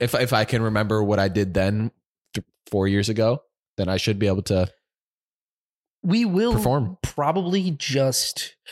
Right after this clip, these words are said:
Speaker 2: we'll probably play mini games and shit like that, but we'll probably just try to hit the back fence or the back, uh, net.
Speaker 1: Yeah, I don't think I'll be able to do that.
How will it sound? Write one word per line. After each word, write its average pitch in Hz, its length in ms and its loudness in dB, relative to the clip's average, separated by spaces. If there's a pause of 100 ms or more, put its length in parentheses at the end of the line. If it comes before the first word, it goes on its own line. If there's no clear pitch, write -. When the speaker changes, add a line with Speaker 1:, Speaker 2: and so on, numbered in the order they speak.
(140)
Speaker 2:
we'll 220 120 0
probably 320 200 2
play 175 160 0
mini 123 220 0
games 135 200 0
and 135 60 0
shit 143 120 -2
like 143 120 -2
that, 143 240 -2
but 123 80 0
we'll 127 120 0
probably 120 240 0
just - 100 -6
try 110 120 -4
to 107 80 -8
hit 110 140 -12 (200)
the 113 60 -4
back 107 220 -4
fence - 320 -14 (180)
or 123 60 0
the 120 60 -2
back, 113 280 -2
uh, - 120 -6
net. - 280 -10 (680)
Speaker 1:
Yeah, 92 340 2
I 95 80 2
don't 90 200 0
think 87 120 -2
I'll 87 100 0
be 87 80 0
able 82 120 0
to 80 80 -4
do 80 120 -2
that. 80 200 -4